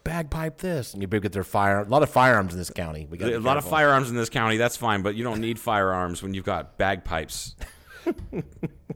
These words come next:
Speaker 2: I've heard bagpipes, uh, can melt, uh, pistols, actually.
Speaker 1: I wonder if we should, um, when the theater gets renovated. you
Speaker 2: Yeah,
Speaker 1: know,
Speaker 2: once it's finished.
Speaker 1: once it's finished,
Speaker 2: Yes.
Speaker 1: will we be able to play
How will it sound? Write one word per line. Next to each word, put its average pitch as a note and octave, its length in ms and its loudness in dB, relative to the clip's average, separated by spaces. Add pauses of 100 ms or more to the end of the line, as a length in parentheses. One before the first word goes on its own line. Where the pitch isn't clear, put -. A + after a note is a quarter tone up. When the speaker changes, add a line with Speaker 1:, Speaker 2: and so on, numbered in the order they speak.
(540)
Speaker 2:
I've B2 180 4
heard C#3 160 2
bagpipes, C3 600 0
uh, G#2 240 2
can G2 320 -4
melt, G2+ 440 -2
uh, E2+ 420 -2 (200)
pistols, F2+ 460 -6
actually. D2 440 -8 (340)
Speaker 1:
I - 60 -8
wonder D#3+ 160 0
if E3 120 0
we D3 100 2
should, A2+ 380 -2
um, F#2 760 0 (1600)
when C3+ 140 2
the B2+ 80 4
theater F3 380 4
gets B2 320 0 (420)
renovated. F2+ 540 2 (800)
you F2+ 80 -8
Speaker 2:
Yeah, G#2+ 120 8
Speaker 1:
know, F#2+ 60 2
Speaker 2:
once G2+ 240 -2
it's G2 100 -10
finished. F#2+ 420 -2
Speaker 1:
once G2+ 140 -2
it's G2 120 -8
finished, G2 540 2
Speaker 2:
Yes. F#2+ 180 0
Speaker 1:
will G2 80 -6
we G#2+ 160 2
be G2+ 240 2
able G2 140 0
to F#2 140 -4
play G#2+ 680 2